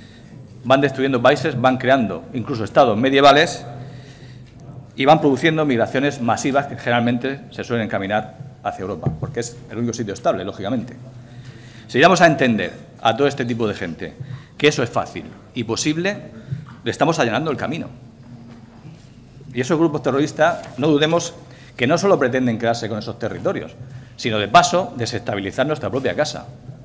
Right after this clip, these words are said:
Eso tenemos que tenerlo en cuenta. Nosotros pensamos que las soluciones no hay que llevarlas a cabo a diez mil kilómetros de distancia.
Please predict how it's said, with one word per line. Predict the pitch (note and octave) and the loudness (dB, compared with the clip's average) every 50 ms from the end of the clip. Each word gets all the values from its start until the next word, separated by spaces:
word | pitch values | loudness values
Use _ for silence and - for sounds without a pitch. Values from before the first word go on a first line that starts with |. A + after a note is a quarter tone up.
| - - | -18 -14
Eso | A2+ B2 - | -14 -8 -4
tenemos | - - D#3+ - | -4 -4 -2 -2
que | - G#2+ | -4 -4
tenerlo | G#2+ G#2+ G2 F2 | -4 -4 -6 -6
en | E2 | -4
cuenta. | - D3 C#3 A2+ - D#2 - - - - - - - - | -4 -4 -4 -4 -4 -8 -8 -10 -16 -20 -20 -20 -20 -20
Nosotros | - - C#3+ C3+ | -8 -6 -2 0
pensamos | C#3 D3+ B2+ D3+ D3+ D#3+ D#3+ | 0 2 2 2 2 2 2
que | - A#2+ | 0 0
las | G#2 - | -2 0
soluciones | - A#2 G#2+ G#2 - D3+ D#3+ E3 F3+ G3 - - - - - - - - - - - - - - - | -2 -4 -4 -2 0 0 2 2 0 0 -2 -6 -14 -18 -20 -20 -20 -20 -20 -20 -20 -20 -18 -10 -6
no | A2+ A#2 C#3 D3 | 0 4 8 8
hay | D3 C#3+ | 8 8
que | B2 C3+ | 8 6
llevarlas | B2 B2+ C3 C3 C#3 C#3+ - C3+ | 6 6 8 8 8 6 6 4
a | A#2+ | 6
cabo | B2 D3 C3+ C3+ C#3+ D#3 D#3+ - - - - - - - - - - - - - - - | 8 8 8 8 6 4 2 0 -8 -16 -16 -18 -18 -18 -18 -18 -18 -18 -20 -12 -2 0
a | B2+ A2+ | 0 2
diez | G#2 G#2 | 2 2
mil | B2 D3+ D3 B2+ | 0 0 0 0
kilómetros | - B2 C3 C3 B2 A#2 B2+ C3 C3 - - - - - - - - - - - - - - | 0 0 0 2 0 2 0 0 0 -2 -6 -14 -16 -18 -20 -20 -20 -20 -18 -16 -16 -12 -6
de | B2 A2+ A#2 | -2 0 2
distancia. | A2+ G2+ - - B2+ A2 G#2 - F2+ E2 D#2 | 2 2 0 0 -2 -2 -2 -4 -8 -12 -12